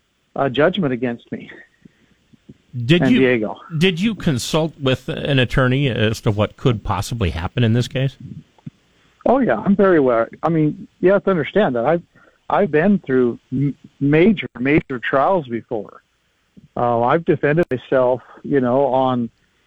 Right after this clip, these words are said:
Speaker 1: many, many, many times. Uh, and so this is not something that I'm naive in and,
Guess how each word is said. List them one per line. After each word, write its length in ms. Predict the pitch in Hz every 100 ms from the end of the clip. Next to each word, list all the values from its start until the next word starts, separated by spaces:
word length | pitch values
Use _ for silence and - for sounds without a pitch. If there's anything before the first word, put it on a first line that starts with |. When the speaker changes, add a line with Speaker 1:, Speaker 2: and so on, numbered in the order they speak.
| _ _ _ _ _ -
Speaker 1:
many, 360 | 139 185 196
many, 320 | 151 165 190
many 300 | 156 165 185
times. 500 | - 160 175 180 117 - - - - -
Uh, 420 | 135 131 120 110 135
and 180 | 139 -
so 140 | 147
this 140 | 143 180
is 160 | 156 -
not 260 | 151 147
something 360 | - 151 - 131
that 180 | 127 123
I'm 320 | 123 120 117
naive 580 | 120 117 113 139 214 139
in 220 | 110 117
and, 160 | 127